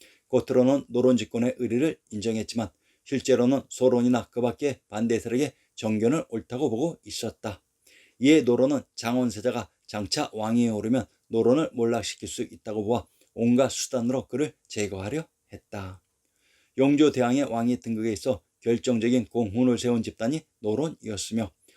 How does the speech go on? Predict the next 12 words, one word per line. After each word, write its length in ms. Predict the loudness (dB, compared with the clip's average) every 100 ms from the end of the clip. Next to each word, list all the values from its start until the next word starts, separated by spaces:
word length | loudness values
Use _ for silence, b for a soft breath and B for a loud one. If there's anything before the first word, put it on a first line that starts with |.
| b b
사도세자인 760 | -4 2 2 4 2 4 2 -2 _
장원세자는 760 | -4 0 0 0 -2 -2 -2 -4 _ _ -2
노론의 400 | 4 6 4 2
반대편인 520 | -2 -2 -2 -4 -6
소론에 420 | -4 -2 0 0
서서 340 | -4 -6 -6 -8 _ -2
노론을 460 | 0 4 2 0 _ -10
견제했던 560 | -6 -2 -2 -4 -8
것이 260 | -6 -6 -8 _ _
화근이 420 | -4 -4 -2 -4
되었던 340 | -4 -6 -8 -14 _ _ -12
것입니다. 600 | -8 -6 -6 -4 -6